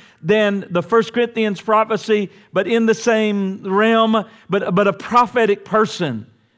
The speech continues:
There are prophetic people that have a prophetic anointing. And then you have Ephesians seven, gifted leadership, doma gifts,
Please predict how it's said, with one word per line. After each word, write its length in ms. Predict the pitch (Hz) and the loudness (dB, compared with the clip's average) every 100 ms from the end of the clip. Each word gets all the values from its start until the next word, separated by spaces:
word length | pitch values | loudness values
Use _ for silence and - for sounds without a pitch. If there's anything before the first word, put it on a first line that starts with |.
| _ | _
There 140 | 202 240 | 0 2
are 100 | 240 | 2
prophetic 580 | - 254 240 247 226 226 | 2 0 2 0 0 -2
people 320 | 262 254 165 | -6 -4 -4
that 140 | 185 | 0
have 160 | 220 214 | 2 2
a 100 | 196 | -2
prophetic 600 | - 240 220 240 220 220 | -2 -2 0 0 0 -2
anointing. 720 | 208 214 233 226 160 123 - _ _ _ _ _ _ _ _ _ _ _ - | -4 -2 -4 -8 -12 -14 -18 _ _ _ _ _ _ _ _ _ _ _ -6
And 160 | 185 202 | 0 2
then 300 | 226 208 170 - - | 2 0 -4 -14 -6
you 140 | 202 | -2
have 360 | 190 208 196 160 - - | 2 2 0 -2 -14 -6
Ephesians 640 | 156 185 226 185 202 180 | -6 -2 -2 0 -2 -4
seven, 540 | - 214 226 180 131 - _ _ - 143 | -2 0 0 0 -4 -8 _ _ -16 -12
gifted 480 | 135 240 - 214 175 | 0 0 0 -2 0
leadership, 840 | 185 196 226 214 175 - 156 120 | 2 4 4 2 -2 -2 -4 -4
doma 460 | 139 135 226 214 175 | -4 0 2 2 0
gifts, 380 | 156 131 110 | -2 -2 -6